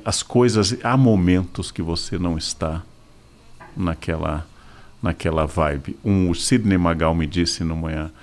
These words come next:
num programa que estivemos juntos, eu nunca imaginei que eu fosse encontrá-lo, porque ele é um, era uma pessoa que eu vi desde a juventude cantando. O Sidney Magal me disse,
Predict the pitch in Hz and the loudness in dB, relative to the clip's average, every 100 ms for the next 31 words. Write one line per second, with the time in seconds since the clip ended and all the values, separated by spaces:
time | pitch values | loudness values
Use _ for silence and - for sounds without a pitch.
0 | - - - - 82 - 80 80 78 - | -20 -20 -12 -6 -4 0 0 2 0 -4
1 | 85 85 82 80 92 107 - 95 90 90 | -4 -2 -2 -2 0 -2 0 0 2 0
2 | 82 92 90 - 90 92 87 82 - 104 | 2 2 0 -2 -2 -2 0 -2 0 2
3 | 117 85 82 78 92 80 - - - 87 | 2 0 -2 -4 -8 -8 -12 -18 -8 -6
4 | 82 85 - 101 - - - - 87 87 | -4 -8 -10 -14 -14 -18 -20 -6 0 0
5 | 85 82 98 87 87 82 87 90 95 101 | 2 0 -2 0 -2 0 0 2 4 2
6 | 85 80 80 - 98 95 - - 82 - | 0 0 -2 -2 -4 -4 -4 -4 -4 -2
7 | 90 98 98 92 110 101 92 90 92 98 | 0 2 2 0 0 2 2 2 2 2
8 | 92 87 - | 0 -2 -2